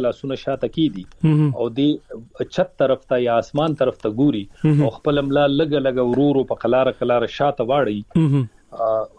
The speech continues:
Speaker 1: او بیا واپس په داسې د یو نه واله د لسو پورې انسې دې ووي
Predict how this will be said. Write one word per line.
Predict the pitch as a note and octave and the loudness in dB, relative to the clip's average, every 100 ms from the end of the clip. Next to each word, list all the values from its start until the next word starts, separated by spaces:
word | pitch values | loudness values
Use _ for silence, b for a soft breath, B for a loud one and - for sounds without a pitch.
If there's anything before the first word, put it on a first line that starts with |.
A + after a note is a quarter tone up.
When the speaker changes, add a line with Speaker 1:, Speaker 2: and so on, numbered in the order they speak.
| A#2+ | 0
Speaker 1:
او | A#2 A#2 - A#2 | 2 0 -4 -4
بیا | A2+ C#3+ C3+ | 0 2 2
واپس | A#2+ - F3+ - - - B2 - - | 0 0 -2 -4 -8 -2 -2 -2 0
په | A#2+ A#2 - A#2+ | 2 0 -2 -2
داسې | A#2+ - A#2 - | -2 -4 -10 -6
د | A#2+ A#2+ | -2 2
یو | D#3 | 2
نه | D3 | 0
واله | C#3 C#3+ C#3+ B2 | 0 0 0 0
د | |
لسو | C#3+ C#3 C3+ | -2 -2 -4
پورې | B2 B2 A2+ | -4 -4 -6
انسې | A2+ - C#3 | -6 -2 0
دې | C3 B2 | 2 2
ووي | D#3+ E3+ | 2 0